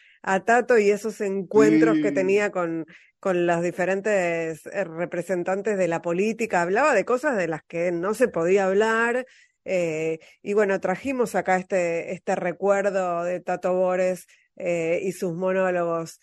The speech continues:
Speaker 1: Recordamos el programa de Tato de la Vuelta a la Democracia, ¿no?
Speaker 2: Nada, nada menos, ¿no?
Speaker 1: Sí.
Speaker 2: Porque este es del archivo, que es el programa inmediatamente después de las elecciones del mes de octubre de mil novecientos ochenta y tres,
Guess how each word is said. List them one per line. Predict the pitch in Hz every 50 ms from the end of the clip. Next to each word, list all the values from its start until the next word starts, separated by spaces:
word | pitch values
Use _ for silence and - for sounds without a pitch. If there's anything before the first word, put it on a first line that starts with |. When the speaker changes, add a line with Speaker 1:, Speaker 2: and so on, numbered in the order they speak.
| _ _ _ _ -
Speaker 1:
Recordamos | 247 - 254 269 294 311 311 311 269 269
el | 226
programa | - 220 202 214 240 247 226 202
de | 185 175
Tato | - 208 208 208 - 226 214 196 185
de | 180 175 160
la | 165 170
Vuelta | 180 196 196 185 196
a | 180
la | 175 170
Democracia, | 165 160 165 160 175 165 147 143 - - 160
¿no? | 156 175 196 -
Speaker 2:
Nada, | 151 151 151 143 143 135
nada | 139 156 160 156 151
menos, | 180 202 202 170 139 117 104 95 87 - -
¿no? | 120 135 151 180 180
Speaker 1:
Sí. | 175
Speaker 2:
Porque | 143 120 113 127 135
este | 131 - 147 139 127 - - - - - - _
es | - 131 131 123
del | 131 135 127 123
archivo, | 120 120 123 120 123 - 147 165 175 180 170
que | 131 127 135
es | - -
el | 135 123 110
programa | 131 127 139 139 143 143 139 131 123 123
inmediatamente | 123 131 131 131 135 139 170 185 185 185 185 160 160 165 165 160 165 165
después | 151 147 - 170 175 190 208 208 208 - - - - _ -
de | 117 135 127
las | 127 120 - -
elecciones | 131 123 131 127 - - - 160 170 180 180 175 160
del | 151 131 127
mes | 139 143 143
de | 143
octubre | 135 135 131 - - 160 160 170 160 151
de | 131
mil | 123 139 170 185 180
novecientos | 160 156 165 165 160 151 143 -
ochenta | 139 123 113 120 120
y | 120 107
tres, | 117 113 104